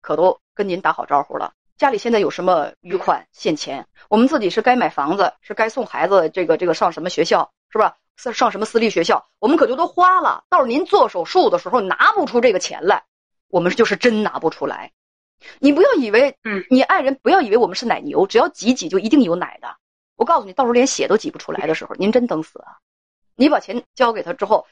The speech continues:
Speaker 1: 他为了从我们身上挤出奶、挤出血来，他不把钱拿出来，您忍心看着您女儿就真的流血吗？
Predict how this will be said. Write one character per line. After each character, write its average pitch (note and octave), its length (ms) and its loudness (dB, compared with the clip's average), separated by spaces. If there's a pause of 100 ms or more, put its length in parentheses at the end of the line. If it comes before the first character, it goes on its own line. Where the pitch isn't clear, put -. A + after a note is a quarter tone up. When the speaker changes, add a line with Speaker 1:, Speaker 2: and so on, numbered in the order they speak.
(140)
Speaker 1:
他 D#4 80 -2
为 E4 160 -2
了 A#3+ 100 4
从 - 180 -2
我 A#3 140 4
们 E3 100 -4
身 C4 160 0
上 A#3+ 320 0
挤 G3 220 -8
出 - 160 0
奶、 A3+ 240 0
挤 F3 160 -4
出 A#3 140 0
血 - 200 -2
来， - 140 2 (160)
他 C4+ 80 -6
不 G#4 220 4
把 E3+ 100 2
钱 A3 220 -6
拿 F3 160 -2
出 G#3+ 100 -2
来， F3 180 2 (540)
您 A#3 180 2
忍 G3 120 0
心 A3+ 180 -4
看 A3 260 -4
着 F3+ 60 -10
您 E3+ 180 -2
女 E3+ 140 -2
儿 D3 400 0 (380)
就 - 100 -2
真 G3+ 300 -2
的 D3 280 -2 (200)
流 D#3 120 -6
血 - 280 -10
吗？ E3+ 160 -20